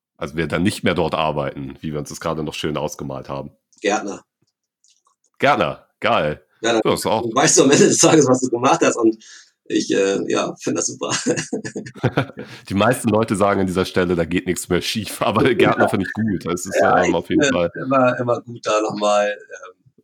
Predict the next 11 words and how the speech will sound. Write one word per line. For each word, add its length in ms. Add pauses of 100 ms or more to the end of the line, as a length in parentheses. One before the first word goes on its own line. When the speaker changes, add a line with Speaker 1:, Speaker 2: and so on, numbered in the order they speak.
(180)
Speaker 2:
eine 80
handwerkliche 580
Idee 240
hinter 320
zu, 140 (200)
zu 180
setzen. 500
<laughs> 840
Das 100
ist 280
Speaker 1:
Vorbildlich. 560